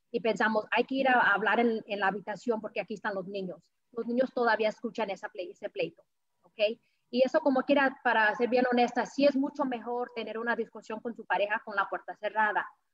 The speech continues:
¿ok? Es cuando se cruzan eso, es cuando ya están teniendo un pleito, se están gritando uno al otro y están los niños mirando todo, toda la situación.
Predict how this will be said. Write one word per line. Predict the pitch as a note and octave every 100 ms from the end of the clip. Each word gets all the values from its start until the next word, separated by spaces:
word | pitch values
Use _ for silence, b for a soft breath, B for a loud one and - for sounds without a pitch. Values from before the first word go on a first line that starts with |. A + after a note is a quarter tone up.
| _
¿ok? | - -
Es | A3+ A3+
cuando | A3 A3
se | G3+ A3+
cruzan | A#3+ C#4 D#4
eso, | C4 B3+ C#4+ D4 b b
es | - -
cuando | B3 A#3
ya |
están | G#3 A#3+
teniendo | B3 B3+ B3 A#3+
un |
pleito, | A#3 A#3+ A3 A#3
se | G#3+
están | G#3 G3+
gritando | A3 A#3 A3+ A#3+ A#3
uno | A#3
al | A3+ G#3+
otro | A3 A#3+ A#3 _ _ _
y | A3+
están | G3+ G3+
los | G#3+
niños | G3+ G3+ G3+
mirando | G3 F#3+ F#3+ G3+
todo, | - F#3+ F#3+ -
toda | G3 F#3+
la | G3+
situación. | F#3 F3 D#3+ - F3